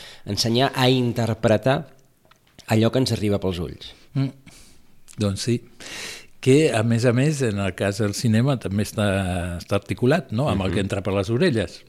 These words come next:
Speaker 2: no? Van,
Speaker 1: Correcte.
Speaker 2: van
Speaker 1: Mhm.
Speaker 2: junts. I en el fantàstic, a més a més, es dediquen molt a jugar amb l'espectador i, o sigui, a veure com llegeixes i a veure com... Jo sempre dic que el, el cinema fantàstic, eh,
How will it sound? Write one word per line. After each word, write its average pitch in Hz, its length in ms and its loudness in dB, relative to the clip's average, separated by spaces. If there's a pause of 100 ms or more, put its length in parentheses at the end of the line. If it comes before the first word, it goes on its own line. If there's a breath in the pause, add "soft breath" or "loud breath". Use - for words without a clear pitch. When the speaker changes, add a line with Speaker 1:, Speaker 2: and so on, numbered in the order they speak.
Speaker 2:
no? 151 180 -8
Van, 113 240 -4
Speaker 1:
Correcte. 95 460 -2 (120)
Speaker 2:
van 95 280 -2
Speaker 1:
Mhm. 95 80 -2
Speaker 2:
junts. 110 380 -4 (880 loud breath)
I 131 180 10
en 117 80 10
el 110 80 6
fantàstic, 110 680 2
a 98 280 2
més 95 180 -2
a 95 60 2
més, 104 180 0
es 107 140 -2
dediquen 101 400 -2
molt 98 220 0
a 98 60 0
jugar 95 260 -2
amb 95 120 -2
l'espectador 107 880 0
i, 98 400 0
o 92 160 -6
sigui, - 220 -2
a 98 40 2
veure 104 200 2
com 107 140 0
llegeixes 113 640 0
i 117 60 2
a 104 40 4
veure 110 220 4
com... 110 380 4 (640 loud breath)
Jo 117 80 -8
sempre 113 280 -6
dic 104 140 -2
que 104 80 0
el, 92 160 0
el 95 240 -2
cinema 117 380 4
fantàstic, 123 800 0
eh, 95 560 -6